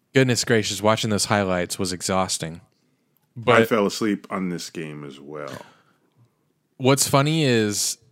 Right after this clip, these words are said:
Speaker 1: so I praise Russell Wilson's deep ball, the way he just chucks it up like it's a fucking rainbow. Um,
Speaker 2: Don't know how he does it.
Speaker 1: It came to it, bu-, it, bu-,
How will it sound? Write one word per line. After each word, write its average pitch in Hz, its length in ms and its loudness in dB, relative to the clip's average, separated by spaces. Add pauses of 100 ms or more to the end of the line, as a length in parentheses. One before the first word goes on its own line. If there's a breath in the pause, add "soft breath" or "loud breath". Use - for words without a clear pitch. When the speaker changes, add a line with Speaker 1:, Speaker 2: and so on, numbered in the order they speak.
(100)
Speaker 1:
so 131 220 2
I 120 100 4
praise 123 420 0
Russell 110 300 0
Wilson's 101 480 -2
deep 101 300 -6
ball, 110 380 2
the 110 80 -4
way 98 160 0
he 95 80 0
just 92 240 -4
chucks - 360 -4
it 98 80 -4
up 98 300 -4 (320 soft breath)
like 98 180 -4
it's - 120 -6
a - 40 -14
fucking 92 340 -4
rainbow. 98 480 -6 (1120 soft breath)
Um, 85 600 -4 (460)
Speaker 2:
Don't 76 140 -14
know 73 100 -12
how 71 80 -14
he 67 60 -16
does 69 280 -14
it. 71 140 -16 (720)
Speaker 1:
It 120 160 2
came 135 240 0
to 139 100 2
it, 120 220 -4
bu-, 127 120 4 (400)
it, 120 140 -4
bu-, 123 160 2